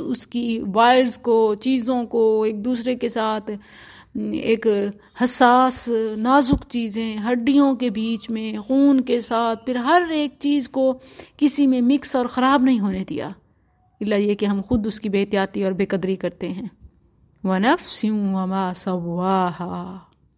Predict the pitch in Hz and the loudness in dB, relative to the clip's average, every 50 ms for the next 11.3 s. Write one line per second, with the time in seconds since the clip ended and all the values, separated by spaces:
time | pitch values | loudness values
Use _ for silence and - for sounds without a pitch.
0 | _ _ - - 233 247 240 233 - - - 185 180 190 - 185 185 190 - - | _ _ -2 2 2 2 2 0 -4 -6 -8 -8 -8 -8 -8 -8 -8 -8 -10 -10
1 | 196 - _ _ _ _ _ _ _ _ _ _ _ - - 254 233 262 254 254 | -12 -14 _ _ _ _ _ _ _ _ _ _ _ -6 -2 0 0 2 0 0
2 | 254 262 240 285 330 320 302 262 247 254 254 - 294 285 277 277 - - - 330 | -2 0 2 4 4 4 4 2 2 0 0 2 2 2 4 2 2 2 4 4
3 | 359 392 415 415 - - 349 311 - 302 269 - 247 233 202 190 202 285 262 196 | 4 4 0 -2 0 0 0 0 2 -2 -2 0 -2 -4 -4 -4 -6 -8 -10 -10
4 | - - 226 226 269 330 370 - 359 349 302 - 302 277 285 277 262 247 254 - | -6 -4 -4 0 0 0 0 0 -2 -4 0 2 2 4 4 2 0 -2 -6 -12
5 | _ _ _ _ _ _ _ _ _ _ - 240 240 226 - 262 269 247 254 254 | _ _ _ _ _ _ _ _ _ _ -4 -2 -2 0 2 2 2 2 2 -2
6 | 262 254 - 254 233 233 254 262 262 254 262 262 311 392 427 339 247 - _ _ | -2 0 -2 0 2 2 2 0 0 -2 0 0 0 0 0 -2 -4 -4 _ _
7 | _ _ _ _ _ _ - 220 208 190 220 214 202 - 214 196 190 190 190 190 | _ _ _ _ _ _ -6 -4 -2 -2 -2 -2 -4 -4 -6 -6 -4 -4 -2 -2
8 | 190 196 196 202 - 285 294 - 311 330 - - - 202 196 214 214 208 208 - | -2 -2 -2 0 0 -2 0 0 -6 -8 -6 -2 -2 0 0 0 -2 -2 -4 -6
9 | 196 185 190 185 190 - 202 _ - - - - 196 - - _ _ _ _ _ | -8 -8 -6 -10 -10 -12 -12 _ -10 -12 -10 -10 -14 -18 -18 _ _ _ _ _
10 | _ _ _ _ 214 180 196 202 196 - 233 - _ 262 240 202 - 202 185 190 | _ _ _ _ -4 -2 -2 -2 -2 -6 -8 -6 _ -6 -6 -4 -6 -8 -10 -10
11 | _ - 196 185 175 190 | _ -12 -12 -10 -10 -12